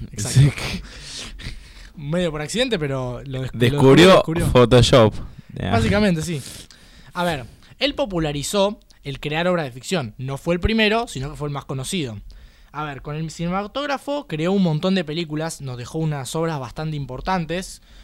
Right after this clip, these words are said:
Speaker 1: como por ejemplo, eh, El viaje a la luna, que es la primera obra de ciencia ficción de la historia. Eh, está bastante buena, también la pueden ver en YouTube.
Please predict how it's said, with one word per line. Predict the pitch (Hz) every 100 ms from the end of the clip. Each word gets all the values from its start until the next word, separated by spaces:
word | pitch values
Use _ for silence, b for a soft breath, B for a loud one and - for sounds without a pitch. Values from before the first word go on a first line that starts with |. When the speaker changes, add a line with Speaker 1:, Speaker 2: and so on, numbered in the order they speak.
| b
Speaker 1:
como | 143 139
por | 139
ejemplo, | 135 190 185 180 180 190 -
eh, | 143 156 -
El | 131 127
viaje | 156 180 170
a |
la | 139
luna, | 147 135 104 - _ _
que | 143
es | 165
la | 160
primera | 147 165 175
obra | 180 165
de | 131
ciencia | 170 165 165
ficción | 135 - 165 165
de | 147
la | 143
historia. | 135 - 117 104 98 _ _ _ _ _ 156
Eh, | 151 151 156
está | 180
bastante | 214 185 180
buena, | 156
también | 135 147
la | 147
pueden | 143 139
ver | 139
en | 131
YouTube. | 123 123 113